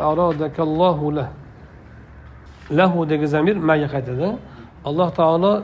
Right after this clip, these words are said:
senga nimani is-, seni nimaga istagan bo'lsa, shunga rozi bo'l. Ya'ni senga nimani istagan dema-, demayapti. Seni nimaga istagan bo'lsa. Ya'ni sizni Alloh subhanahu va taolo, masalan, e, bir xizmatga qo'ygan bo'lsa,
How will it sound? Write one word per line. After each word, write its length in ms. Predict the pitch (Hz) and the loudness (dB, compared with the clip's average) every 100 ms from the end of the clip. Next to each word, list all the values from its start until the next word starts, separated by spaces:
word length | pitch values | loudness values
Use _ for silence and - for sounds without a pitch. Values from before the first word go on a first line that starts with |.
| - | -6
senga 400 | - 165 160 160 | -2 2 4 4
nimani 400 | 175 175 165 160 | 4 4 2 0
is-, 200 | 143 - - | -4 -10 -20
seni 300 | - - 175 190 | -8 -2 2 4
nimaga 320 | 180 190 190 | 4 2 2
istagan 500 | 190 165 - 165 196 202 | 2 0 -2 0 2 2
bo'lsa, 240 | 202 196 233 247 139 | 0 0 -2 -4 -6
shunga 300 | 165 156 151 | -2 0 0
rozi 220 | 135 117 | -2 -6
bo'l. 160 | 113 - - - - - | -12 -16 -20 -20 -14 -6
Ya'ni 200 | 151 - - - - | -6 -6 -12 -20 -20
senga 460 | - 165 165 165 175 | -8 0 2 4 4
nimani 400 | 170 175 170 175 | 4 2 2 0
istagan 380 | 160 - 160 160 | -2 -2 0 2
dema-, 340 | 160 170 202 160 | 2 0 0 0
demayapti. 460 | 208 190 - 147 131 - - - - | 0 0 -2 -10 -12 -16 -20 -20 -20
Seni 540 | - - 170 175 226 247 | -12 -2 0 4 4 4
nimaga 340 | 226 208 190 175 | 4 4 2 2
istagan 460 | 156 - 139 127 117 | -2 -4 -4 -4 -6
bo'lsa. 220 | 113 - - - - - - - - - - - - | -10 -14 -20 -20 -20 -20 -20 -20 -20 -20 -20 -20 -8
Ya'ni 220 | 151 190 202 | 0 2 2
sizni 280 | 185 160 | 0 0
Alloh 260 | 196 170 175 | 2 4 2
subhanahu 400 | 160 165 160 170 | 2 0 2 2
va 100 | 170 | 0
taolo, 320 | 147 151 151 165 | 2 2 4 2
masalan, 460 | 143 135 135 156 175 | 0 -2 -4 -2 -4
e, 800 | - - - - - - - 139 131 127 143 | -8 -20 -20 -20 -20 -18 -8 -4 -2 -2 -2
bir 80 | |
xizmatga 480 | 175 160 147 147 170 | -4 -4 -4 -2 -4
qo'ygan 360 | 160 147 139 127 | -4 -2 -2 -2
bo'lsa, 220 | 117 - | -6 -10